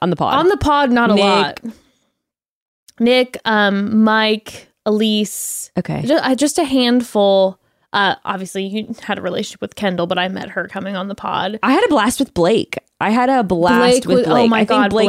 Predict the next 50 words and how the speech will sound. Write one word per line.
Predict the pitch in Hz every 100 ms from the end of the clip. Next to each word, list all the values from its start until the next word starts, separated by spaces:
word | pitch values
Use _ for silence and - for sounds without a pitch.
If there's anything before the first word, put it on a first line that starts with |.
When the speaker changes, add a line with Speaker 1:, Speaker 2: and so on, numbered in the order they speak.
| 190 190
Speaker 2:
Blake |
is | 208 185
Speaker 1:
is, | 196 -
I | 208
mean, | 196 190
we | 196
met | 196 185
him | 180
on | 160
Speaker 2:
fantastic. | 151
Speaker 1:
Zoom, | - 151 110 135
but, | 160 139 - - _ -
um, | 160 156 143 143 98 - _ _
I | 165
had | 180 185
a | 165
really | 151 143 143
fun | 143 - 127 139
time | 151 139 110 127 - 147
with, | 139 - - _ _
with | - 156 -
Blake. | - 53 50 - -
Speaker 2:
Blake, | 233 233 285 -
and | 220 214
then | 208
I | 202
saw | 202 214
him | 208 190
at | -
sta-, | -
he | 196 262
is | 240 - - -
wonderful. | 185 160 147 - - - -
Speaker 1:
Yeah. | 151 76 160 - -
Speaker 2:
And, | 196 190 185 180 180 196 - -
yeah, | 233 262
I |
was | 247
like, | 254 269
I | 262
was | 311 254
writing | 233 277
down | 277 262
a | 240
ton. | 220 226
I | - 208
have, | 254 262
like, | 240 240 -
pleasantly | - 202 202 226 226 226
had | 196 196 190 190